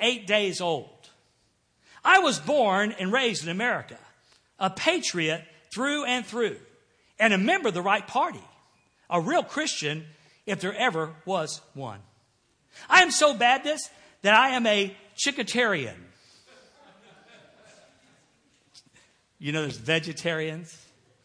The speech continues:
Chicketarian's someone who only eats fried chicken.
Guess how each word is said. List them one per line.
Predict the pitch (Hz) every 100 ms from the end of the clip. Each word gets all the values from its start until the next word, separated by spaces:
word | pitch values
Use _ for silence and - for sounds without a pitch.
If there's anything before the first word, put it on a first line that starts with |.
| _ _ _ - -
Chicketarian's | 220 175 - 196 175 139
someone | 151 147
who |
only | 147 151 143
eats | 131
fried | - 139 123
chicken. | - 135 110 107